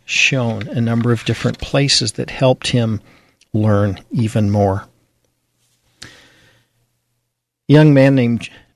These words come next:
John had a near-death experience in which he felt his whole soul was immersed in love.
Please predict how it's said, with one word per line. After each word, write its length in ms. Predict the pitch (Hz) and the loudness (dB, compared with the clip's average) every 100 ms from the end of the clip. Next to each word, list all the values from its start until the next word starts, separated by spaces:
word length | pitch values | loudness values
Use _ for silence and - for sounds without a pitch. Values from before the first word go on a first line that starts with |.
| 170 | -6
John 460 | - 139 143 139 | 0 2 2 2
had 540 | 127 123 117 117 113 - _ _ _ _ _ - | 0 2 2 2 -4 -14 _ _ _ _ _ -4
a 80 | 120 | 0
near-death 500 | 123 143 139 127 120 | 2 4 2 0 -2
experience 600 | - - 135 135 131 - | -6 -4 -2 0 -2 -4
in 200 | 147 123 | -4 -4
which 320 | - 165 - | 0 0 0
he 180 | - 120 | 0 -2
felt 460 | - 151 151 - | -2 2 2 0
his 360 | - 127 120 - | -2 -2 0 -4
whole 560 | - - - 190 185 185 | -8 -10 -4 0 2 2
soul 960 | - - - - 175 175 170 123 90 - _ _ _ _ _ _ _ _ _ _ _ _ _ | -2 -2 0 0 0 4 6 4 0 -10 _ _ _ _ _ _ _ _ _ _ _ _ _
was 200 | 127 120 | 2 4
immersed 480 | 120 117 123 - - | 4 4 4 2 0
in 140 | 110 | -2
love. 420 | 104 92 101 - | 0 -2 -4 -12